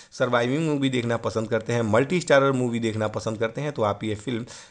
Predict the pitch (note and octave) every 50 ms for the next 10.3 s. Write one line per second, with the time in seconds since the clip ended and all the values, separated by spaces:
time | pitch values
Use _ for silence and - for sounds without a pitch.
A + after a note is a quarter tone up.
0 | _ _ - C#3+ C#3 C#3 D#3 D3+ D3 F3 E3+ E3+ - D3 C#3+ - F3 F3 - E3
1 | E3 E3+ E3 D#3+ - E3 F3+ E3 - - - A#2 A#2 - - F3+ E3+ D#3+ - C3
2 | B2 - - A#2+ G#2+ G#2+ G#2+ G#2+ G#2+ A2 B2 - - D#3 C#3+ A#2+ G2 G2 G2 -
3 | B2+ A#2 G#2 F#2+ F2+ G#2+ G#2+ - - G#2 - G2+ F2+ F2 E2+ A2+ B2+ G#2+ E2+ E2+
4 | F2 F2+ F#2 F2+ - C#3 C3+ C#3+ F3+ F3+ - - C3+ C3+ - - G#2+ G#2+ G#2 -
5 | C3 C3+ - D3+ D#3+ C#3 - A#2+ A#2+ B2+ - - - - - - - G#2+ G2+ B2
6 | B2+ B2+ D#3+ F3+ D#3 E3 D#3+ E3 F3 D#3 A2+ G#2+ G2+ G2+ G2 - - D3+ E3+ E3
7 | - - B2+ B2 A#2+ - F#3 E3+ F3 F3 D3 A#2+ - C3+ A#2 - - A#2 G2+ G2+
8 | G#2 G#2+ G#2 G#2+ A2+ C3 C3+ C#3 C#3 - - G2+ G2 F#2+ G#2+ A2+ B2+ C3+ - D#3+
9 | C3 G#2 F#2+ F#2+ G#2+ A#2 - - A2 - - G2 F2+ E2+ F#2 A#2+ - - F2 E2+
10 | F2 F#2 A2 A#2 G#2 -